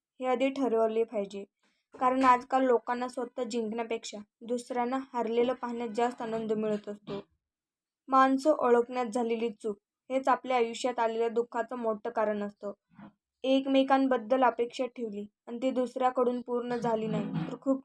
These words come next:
त्रास होते. त्यापेक्षा कोणाकडून अपेक्षा न ठेवलेली चांगली असते.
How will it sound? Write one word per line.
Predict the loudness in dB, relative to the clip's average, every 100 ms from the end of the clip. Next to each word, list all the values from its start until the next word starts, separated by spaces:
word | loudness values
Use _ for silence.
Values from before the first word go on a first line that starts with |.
| 0
त्रास | 2 2 -2
होते. | -10 -10 -14 _ _ _ _
त्यापेक्षा | 2 6 4 6 2
कोणाकडून | 4 2 6 6 6 4 4
अपेक्षा | 0 -6 -4 -4
न | -2
ठेवलेली | -2 0 2 2 0
चांगली | -2 -2 -2 -2
असते. | -2 -4 -12 -14